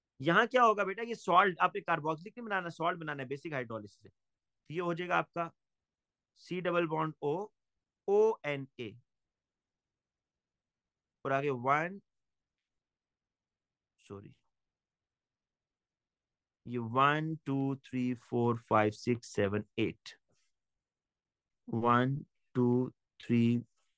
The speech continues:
फोर, फाइव, सिक्स, सेवन, एट, ये बनेगा जी, ठीक है। आप फॉर्मूला चेक करेंगे एक दफा। Name the two types of reaction occurring in E one।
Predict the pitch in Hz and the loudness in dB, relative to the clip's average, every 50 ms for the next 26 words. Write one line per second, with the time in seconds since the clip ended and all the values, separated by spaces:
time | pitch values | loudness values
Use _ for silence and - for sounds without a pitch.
0 | _ _ 113 113 110 110 110 110 113 110 - - _ _ _ _ _ _ _ _ | _ _ 2 2 2 2 2 -2 -6 -8 -10 -14 _ _ _ _ _ _ _ _
1 | _ - - 107 104 101 104 101 101 104 104 - - _ - - - - - 104 | _ -2 0 2 2 4 2 0 0 -2 -4 -8 -14 _ -20 -20 -14 -8 -2 2
2 | 104 104 98 90 - _ - 101 - _ - - _ _ _ _ _ _ _ _ | 2 2 2 0 -6 _ -14 -14 -14 _ -20 -20 _ _ _ _ _ _ _ _
3 | _ _ _ _ _ - 98 98 98 98 98 98 95 98 _ _ _ - - - | _ _ _ _ _ -8 -6 -6 -4 -4 -4 -6 -8 -10 _ _ _ -10 -10 -10
4 | - _ _ _ _ _ _ _ _ _ _ _ _ _ _ _ _ _ - - | -12 _ _ _ _ _ _ _ _ _ _ _ _ _ _ _ _ _ -20 -20
5 | _ _ _ _ _ _ _ _ _ _ _ _ _ _ _ _ _ _ _ _ | _ _ _ _ _ _ _ _ _ _ _ _ _ _ _ _ _ _ _ _
6 | _ _ _ _ _ _ _ _ _ _ _ _ _ _ - 135 143 120 107 98 | _ _ _ _ _ _ _ _ _ _ _ _ _ _ 2 4 6 6 6 4
7 | 90 92 - - - - _ _ _ _ _ _ _ _ - 127 160 175 175 - | 0 -4 -6 -10 -14 -18 _ _ _ _ _ _ _ _ -2 2 4 4 2 4
8 | - 127 127 120 - _ _ _ _ _ _ _ _ _ _ _ 120 120 - - | 4 4 4 4 0 _ _ _ _ _ _ _ _ _ _ _ -12 -12 -12 -14
9 | _ - - 135 127 123 135 147 147 143 - 165 160 - 127 117 110 104 104 98 | _ -2 4 4 6 6 6 4 2 2 0 -4 -4 -2 -4 -4 -4 -4 -6 -10
10 | 98 101 - - - _ _ _ _ _ _ _ _ _ _ _ 135 135 165 202 | -10 -18 -20 -20 -20 _ _ _ _ _ _ _ _ _ _ _ 2 4 4 4
11 | 233 233 247 202 - - 240 247 - 240 226 226 - 226 180 170 180 185 180 - | 4 2 0 -4 -2 0 0 4 6 6 4 6 4 2 2 2 -2 -2 -4 -2
12 | - 220 208 - 180 170 - 196 202 202 190 185 180 175 _ 175 175 170 151 123 | -4 -6 -2 -2 -4 -2 0 -2 -2 -2 -2 -4 -6 -6 _ -2 -2 -2 0 0
13 | 127 123 110 98 | 0 -2 -2 -4